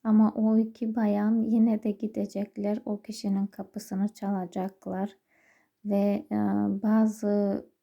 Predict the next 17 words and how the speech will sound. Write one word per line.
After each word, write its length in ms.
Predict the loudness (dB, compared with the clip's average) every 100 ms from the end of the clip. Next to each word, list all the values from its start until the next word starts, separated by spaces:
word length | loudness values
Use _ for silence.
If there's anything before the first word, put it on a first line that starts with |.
| -10
durumları 600 | -2 2 2 2 0 -2
söz 400 | -4 -4 -4 -6
konusuyla 920 | -8 -4 -4 -6 -8 -4 -2 0 -2
alakalı 880 | -2 -4 -6 -8 -10 -6 -2 -2 -2 _ _ _ _ _ -4
o 220 | -4 -4 _ -4 -4 -4 _ _ -8
bayanlar 840 | -2 0 0 -2 -2 0 0 -2
bu 220 | -4 -2 -2
erkeğin 520 | -4 -4 -6 -2 -2
kapısına 560 | -4 -14 -12 -6 -4 -4
giderekten 1000 | -6 -2 0 0 -2 -6 _ 0 2 0
kendi, 640 | -2 -2 0 2 2 0 -6 _ _ _ _ _ -6
e, 40 | -4 -4 -4
çevrelerini 1120 | 0 0 2 0 0 0 0 0 4 4 2
düzeltmeye 760 | -4 -4 -4 -6 -8 -4 -4
çalıştıklarını 1040 | -4 -4 -4 -6 -18 _ -6 -2 0 2 0
görüyorum. 720 | -2 -2 -2 -2 0 2 2
Hükmü, 680 | 0 -6 -6 -4 -2 0 -2